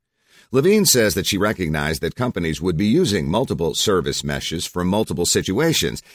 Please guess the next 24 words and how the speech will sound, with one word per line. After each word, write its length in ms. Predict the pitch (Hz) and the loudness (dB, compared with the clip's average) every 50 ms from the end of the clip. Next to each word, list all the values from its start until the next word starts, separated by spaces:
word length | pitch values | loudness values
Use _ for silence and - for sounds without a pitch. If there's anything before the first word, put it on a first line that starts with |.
| - - | -10 -4
and 220 | 110 117 113 110 107 | -2 0 2 2 2
that 160 | 101 80 73 | 0 0 0
not 180 | 95 87 92 | -2 0 0
every 220 | 117 151 104 95 78 | 0 0 0 0 -2
company 380 | - 90 78 67 - 78 78 | 0 -2 -4 -2 -2 -2 -2
would 160 | 78 78 82 76 | 0 0 0 0
have 220 | 90 82 78 71 | 0 -2 -2 -2
the 80 | 65 76 | -4 -6
technical 500 | - - 175 180 - 117 92 80 76 76 | -4 -2 -4 -2 -2 -4 -4 -2 -4 -4
capabilities 680 | - 85 78 73 - 65 71 71 71 73 82 98 - | 0 -2 -2 -2 -2 -4 -4 -2 -2 -2 -2 -2 -2
to 80 | - 127 | -2 -2
manage 380 | 139 180 185 156 104 82 - | -2 0 0 0 0 -2 -4
this. 320 | - 67 58 - - - - _ _ _ _ _ _ | -6 -8 -8 -8 -10 -14 -18 _ _ _ _ _ _
That's 380 | - 156 196 160 - - - - | -2 0 0 0 0 -2 -4 -4
where 320 | - 92 92 87 87 85 | 0 0 2 2 2 2
the 140 | 80 90 82 | 2 2 0
idea 380 | 69 - 85 71 73 67 69 - | 0 0 -2 0 0 -2 -2 -2
for 100 | - 85 | -4 -4
the 100 | 76 73 | -2 0
Service 540 | - - 131 127 120 101 117 107 - - | 0 0 2 0 2 2 0 0 -2 -4
Mesh 280 | - 87 87 82 80 - | -2 -4 -2 -2 -4 -6
Hub 280 | - - 156 127 87 69 | -8 -4 -4 -2 -2 -2
was 160 | 76 71 - | -2 -4 -4
born. 440 | - - 90 80 67 53 50 - | -4 -4 -4 -4 -4 -6 -8 -12